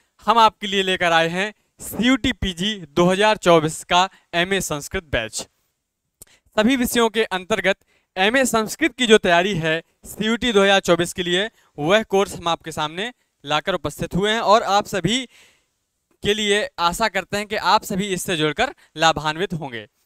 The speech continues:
तो अगर आप सभी लोग हमारे चैनल पर पहली बार विजिट कर रहे हैं तो आप सभी लोग सब्सक्राइब कर लीजिए और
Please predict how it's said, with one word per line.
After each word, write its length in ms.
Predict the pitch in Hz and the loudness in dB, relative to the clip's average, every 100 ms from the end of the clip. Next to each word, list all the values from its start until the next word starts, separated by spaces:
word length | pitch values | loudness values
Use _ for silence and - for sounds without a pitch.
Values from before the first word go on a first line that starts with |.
| _ _ _ | _ _ _
तो 60 | 208 | -4
अगर 280 | 190 202 247 | -2 0 4
आप 160 | 233 | 4
सभी 240 | - 220 220 | 2 -2 2
लोग 240 | 220 202 190 175 | 2 2 -8 -6
हमारे 280 | 185 208 | -2 -2
चैनल 260 | 202 202 202 | -4 -6 -6
पर 140 | 196 | -6
पहली 400 | 202 185 160 220 | -6 -6 -6 -2
बार 200 | 220 214 | 0 2
विजिट 260 | 190 180 190 | 0 -6 -4
कर 140 | 190 | -4
रहे 140 | 180 190 | -4 -4
हैं 100 | 190 | 0
तो 60 | |
आप 120 | 180 - | -2 -2
सभी 200 | 170 170 | -6 -6
लोग 120 | 175 | -6
सब्सक्राइब 440 | 151 147 - 170 | -8 -8 -4 -4
कर 120 | - | -4
लीजिए 400 | 175 180 165 214 254 _ _ _ _ | -8 -8 -6 -6 -8 _ _ _ _
और 280 | 180 220 | 4 4